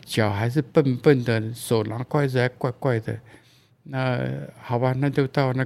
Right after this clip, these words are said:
个，那时候我是在我故乡贡寮嘛，我就到保健站去，去，去看医生，就检查。医生就跟我讲说：“哎呦，你这个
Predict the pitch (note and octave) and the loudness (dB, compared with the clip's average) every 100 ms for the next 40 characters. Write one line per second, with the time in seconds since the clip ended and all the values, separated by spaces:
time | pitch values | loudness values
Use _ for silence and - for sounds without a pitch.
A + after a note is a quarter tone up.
0 | - - A#2+ B2 D3+ D#3+ D#3+ D#3+ A#2 A2+ | -4 -4 -2 -2 2 4 6 4 4 2
1 | D3 C#3+ C3 A2+ A#2 D3 B2 B2+ B2+ C3+ | 2 4 4 0 -8 -6 -2 0 0 2
2 | C3 A#2 G#2+ G#2 G#2+ - - _ _ _ | 2 2 -2 -4 -8 -12 -20 _ _ _
3 | B2 B2 C3+ C3+ C3 A2+ A2 C#3 C3+ C3 | -4 0 2 2 2 2 2 2 2 2
4 | B2 A#2 B2+ B2 A#2+ A#2 A#2+ B2 C3+ B2 | 0 -2 -2 -2 -2 -4 -6 -4 -2 -2
5 | - - C#3 C3 B2+ - C#3 B2 B2 A#2+ | -6 -6 -2 -2 -4 -2 0 2 0 -2
6 | B2 B2 B2 - G#2 A2 A2 A2 - - | -2 -2 -2 -2 -6 -6 -10 -10 -14 -20
7 | - - D3 C#3 C#3 C3+ C#3+ C3+ C3 B2+ | -20 -8 -2 0 2 2 0 2 0 0
8 | A#2+ A2+ B2+ - F3 E3 C#3 B2+ E3+ E3 | -2 -2 -4 2 6 8 6 4 2 2